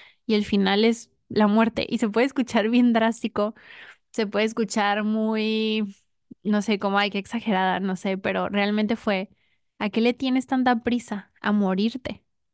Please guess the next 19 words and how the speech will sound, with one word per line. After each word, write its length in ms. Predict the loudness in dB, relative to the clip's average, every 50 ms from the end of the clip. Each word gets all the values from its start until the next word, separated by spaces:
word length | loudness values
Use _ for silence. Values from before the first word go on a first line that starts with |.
| _ _ _ _ _ _ -8
<gasps> 580 | -4 -4 -2 -2 -4 -6 -8 -10 -10 -12 -8 -4
Oye, 340 | -2 0 0 0 0 0 0
lo 180 | 0 -2 0
digo 260 | 0 0 0 0 2 2
y 60 | 0
me 160 | 0 0 0
da 100 | -2 -4
escalofríos. 840 | -4 -4 -2 -2 0 0 0 0 -2 -2 -2 -2 -4 -6 -12 -18 -20 _ _ _ _ _ _ _ _ _ _ _ _ _ -20 -20 _ _ _ _
Porque, 680 | -2 -2 0 0 0 0 0 2 2 2 0 -2 -6 _ _ _ _ _ -20 -18 -6
¿quién 200 | -2 0 2 2
me, 140 | 2 2 0
mira, 180 | 0 0 0 0
hasta 280 | -2 -4 -4 -2 -2 0
me 120 | 0 0
dan 140 | -2 -2 -4
<laughs> 220 | -6 -10 -4 0
ganas 380 | 2 4 4 4 4 4 2 0
de 160 | 0 -2 -2
llorar. 340 | -4 -4 -6 -6 -6 -10